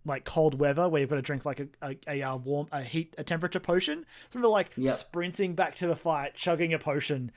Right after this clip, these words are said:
Speaker 1: just being like,
Speaker 2: <laughs>
Speaker 1: "I'm coming,
Speaker 2: Yeah.
Speaker 1: guys, glug, glug, glug." <laughs>
Speaker 2: It's, um, like, yeah. I, I, the other cool thing as well that got announced at, um, the Capcom T-, one of the T G S Capcom events,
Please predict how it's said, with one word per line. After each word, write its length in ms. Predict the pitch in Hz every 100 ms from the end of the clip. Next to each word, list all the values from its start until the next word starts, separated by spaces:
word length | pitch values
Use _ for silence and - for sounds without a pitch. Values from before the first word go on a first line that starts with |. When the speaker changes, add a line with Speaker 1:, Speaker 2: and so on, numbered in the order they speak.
| -
Speaker 1:
just 80 | -
being 100 | 165
like, 180 | 156 151
Speaker 2:
<laughs> 60 | 135
Speaker 1:
"I'm 120 | 190
coming, 260 | - -
Speaker 2:
Yeah. 80 | 220
Speaker 1:
guys, 320 | 185 175 202
glug, 240 | - 170 170
glug, 240 | 185 175
glug." 320 | 185 185 185 - - - - -
<laughs> 560 | _ - - - - -
Speaker 2:
It's, 260 | 165 139
um, 440 | 170 160 160 160 - - - - - _ - - -
like, 300 | 175 165 -
yeah. 340 | 165 151 120 -
I, 140 | 151 -
I, 60 | 165
the 140 | 175
other 140 | 196 208
cool 160 | 190
thing 200 | 165 170
as 120 | 156
well 180 | 151 151
that 120 | 147
got 160 | 139 139
announced 440 | 135 131 139 135
at, 160 | 131 -
um, 480 | 120 113 113 113 139 _ _ _ _ _ -
the 320 | 117 117 113 -
Capcom 680 | 127 - 131 120 113 113 107
T-, 220 | 135 123
one 180 | 120 120
of 80 | 113
the 60 |
T 180 | - 123
G 140 | 120 117
S 300 | 113 - -
Capcom 420 | - 113 - 120
events, 460 | 110 98 101 - -